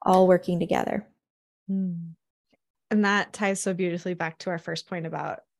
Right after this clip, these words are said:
Speaker 2: all the music you make doesn't have to be wonderful, because
Speaker 1: Yeah.
Speaker 2: through experimenting with those tiny elements, which on their own are just, you know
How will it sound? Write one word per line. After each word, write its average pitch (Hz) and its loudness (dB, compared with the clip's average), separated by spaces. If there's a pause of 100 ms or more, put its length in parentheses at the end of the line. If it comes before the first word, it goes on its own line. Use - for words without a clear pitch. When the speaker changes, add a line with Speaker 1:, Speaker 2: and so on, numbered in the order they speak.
(120)
Speaker 2:
all 202 2
the 185 0
music 180 -2
you 214 2
make 196 0
doesn't 175 -4
have 165 -6
to 170 -8
be 160 -4
wonderful, 175 -2 (240)
because 180 0
Speaker 1:
Yeah. - -20 (280)
Speaker 2:
through 226 4
experimenting 185 0
with 175 -6
those 170 -4
tiny 170 -2
elements, 165 -4 (280)
which - -6
on 170 0
their 160 0
own 165 0
are 143 -4 (440)
just, - -10
you 170 -6
know 147 -8